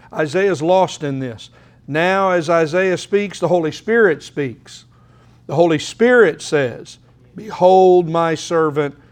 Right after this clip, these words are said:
whom I uphold, my chosen one, in whom my soul delights. I have put my spirit upon him. He will bring forth justice to the nations. He will not cry out or raise his voice, nor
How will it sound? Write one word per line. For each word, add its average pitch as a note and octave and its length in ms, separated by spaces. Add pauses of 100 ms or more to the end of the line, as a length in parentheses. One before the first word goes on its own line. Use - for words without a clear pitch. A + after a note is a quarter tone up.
(140)
whom D3+ 260
I D3+ 200
uphold, D3+ 540
my C#3 200
chosen D3+ 580
one, C#3 320 (460)
in D3 160
whom E3 260
my D3+ 200
soul D3+ 380
delights. C#3+ 560
I D3 180
have C3+ 200
put E3+ 180
my C#3 200
spirit D3+ 580
upon D3+ 380
him. C#3+ 380 (500)
He F3 160
will D#3+ 140
bring D#3+ 320
forth D3 380
justice D3+ 580
to D3+ 120
the C3+ 120
nations. C3 680 (720)
He D3 80
will D3 120
not D#3 280
cry D#3 420
out D3+ 220
or C#3 100
raise D3+ 320
his C#3 180
voice, D3 520
nor C3+ 260